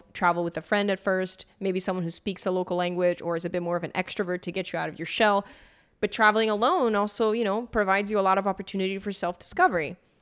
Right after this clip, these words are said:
But what I want to know is, as you're traveling and feeling all that discomfort, what are maybe some ways for you to find comfort within that experience of discomfort?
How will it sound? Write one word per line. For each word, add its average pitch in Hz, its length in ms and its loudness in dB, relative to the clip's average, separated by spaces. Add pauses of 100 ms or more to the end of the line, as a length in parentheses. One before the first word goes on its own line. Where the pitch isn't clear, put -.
(160)
But 220 380 4 (280)
what 208 200 2
I 202 80 2
want 226 380 0
to 247 120 0
know 175 300 2
is, 151 480 -2 (480)
as 320 280 2
you're 285 80 -2
traveling 165 640 0
and 170 140 -4
feeling 202 400 -2
all 170 140 0
that 156 200 -4
discomfort, 170 760 -2 (260)
what 233 220 2
are 302 100 2
maybe 226 600 -2
some 202 340 -2
ways 208 440 0
for - 160 -2
you 190 160 0
to 185 80 -4
find 208 420 -4
comfort 165 600 -6
within 196 460 0
that 156 300 -2
experience 160 600 -4
of 156 80 -8
discomfort? - 640 -8